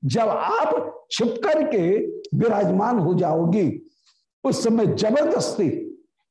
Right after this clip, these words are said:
मैं आपका अंचल पकड़ करके बाहर खींचूंगी। आप कुंज के पीछे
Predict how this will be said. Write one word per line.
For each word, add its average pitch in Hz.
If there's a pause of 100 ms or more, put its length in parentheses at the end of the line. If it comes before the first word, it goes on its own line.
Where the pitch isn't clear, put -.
(120)
मैं 208
आपका 202
अंचल 208
पकड़ 226
करके 208 (540)
बाहर 190
खींचूंगी। 190 (240)
आप 262
कुंज 247
के 277
पीछे 240